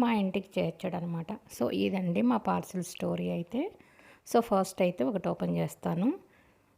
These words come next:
నేనైతే స్వీట్సే అనుకుంటున్నాను. నేనైతే ఇంకా ఓపెన్ చేయలేదన్నమాట వీడియోలో చూపిద్దామనేసి. So అందుకే నాకు కొద్దిగా ఎక్సైట్‌గా కూడా ఉంది. So ఫస్ట్ మీ ముందే చూపిద్దామనేసి. నేను చెప్పాను కదా స్వీట్సేను.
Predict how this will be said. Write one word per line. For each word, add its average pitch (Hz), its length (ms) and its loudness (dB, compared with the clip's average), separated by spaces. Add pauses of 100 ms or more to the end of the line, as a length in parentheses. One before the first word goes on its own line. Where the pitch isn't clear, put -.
నేనైతే 160 380 0
స్వీట్సే 185 400 2
అనుకుంటున్నాను. 202 640 2 (360)
నేనైతే 196 380 4
ఇంకా 208 160 2 (140)
ఓపెన్ 233 340 4
చేయలేదన్నమాట 180 720 0 (180)
వీడియోలో 196 420 2
చూపిద్దామనేసి. 170 840 -2 (1600)
So - 80 -10 (120)
అందుకే 190 360 0
నాకు - 200 -2
కొద్దిగా 180 300 0 (140)
ఎక్సైట్‌గా 180 560 -2
కూడా 185 160 0 (100)
ఉంది. 175 300 0 (720)
So 214 220 0
ఫస్ట్ - 260 -2
మీ 180 140 2
ముందే 180 260 0
చూపిద్దామనేసి. 160 840 -2 (160)
నేను 180 180 -2
చెప్పాను 247 420 0
కదా 240 160 2 (140)
స్వీట్సేను. 185 600 -2